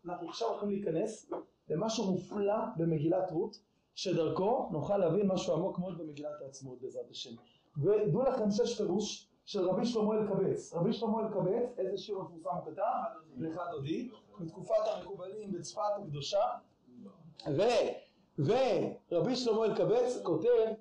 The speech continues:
אה, מביא בספר שלו, שורש ישי על מגילת רות, הוא מביא דברים בשם רבי שמעיה הכרית. ואני ישר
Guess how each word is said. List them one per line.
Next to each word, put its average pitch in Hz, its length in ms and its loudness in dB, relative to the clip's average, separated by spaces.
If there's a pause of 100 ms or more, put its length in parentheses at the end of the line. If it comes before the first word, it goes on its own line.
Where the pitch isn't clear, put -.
(120)
אה, 160 520 0
מביא 156 340 0
בספר 196 600 0
שלו, 202 480 0 (320)
שורש 202 380 0
ישי 175 200 0
על 165 240 2
מגילת 151 400 0
רות, 202 240 -2 (340)
הוא 196 160 2
מביא 185 540 2
דברים 185 300 2
בשם 214 260 2
רבי 196 140 2
שמעיה 175 300 0
הכרית. 139 440 -6 (360)
ואני 190 220 0
ישר 247 340 0